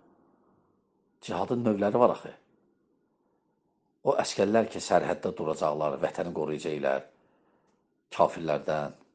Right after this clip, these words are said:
asilərdən, narkomanlardan və s. hər şeydən, özünüz bilirsiniz. Əlbəttə, o cihadın bir növüdür.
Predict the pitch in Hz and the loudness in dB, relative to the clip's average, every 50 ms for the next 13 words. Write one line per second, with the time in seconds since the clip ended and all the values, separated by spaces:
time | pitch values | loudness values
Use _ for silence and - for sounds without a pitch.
0 | _ _ _ _ _ _ _ _ _ _ - - 80 80 87 - - 87 85 80 | _ _ _ _ _ _ _ _ _ _ 4 4 4 4 4 0 -2 0 0 0
1 | 80 78 90 82 82 73 69 - - 73 80 - - - 90 82 78 78 78 76 | 0 0 -2 -2 -2 -4 -6 -6 -4 -4 -4 -4 -4 -8 -8 -8 -6 -4 -2 -2
2 | 76 78 85 80 76 71 - - 87 80 76 73 71 76 87 82 - - 82 71 | -2 -2 -2 -2 -2 -4 -2 0 0 0 0 0 -2 -2 -2 -4 -4 -6 -8 -6
3 | 73 76 80 95 - - 78 76 80 82 78 78 80 78 71 - - 85 113 131 | -6 -6 -8 -8 -8 -10 -10 -10 -10 -10 -12 -12 -12 -14 -14 -12 -10 -10 -10 -10
4 | - - _ _ _ _ _ _ _ _ _ _ _ _ _ _ _ _ _ - | -12 -18 _ _ _ _ _ _ _ _ _ _ _ _ _ _ _ _ _ -10
5 | 90 104 147 156 151 - 101 87 78 73 - 76 71 80 82 92 92 92 - 82 | -6 -4 -4 -4 -4 -4 -4 -4 -4 -6 -6 -4 -2 -2 -2 -2 -2 -4 -4 -4
6 | 85 90 87 107 101 - - - | -4 -4 -4 -4 -6 -8 -10 -16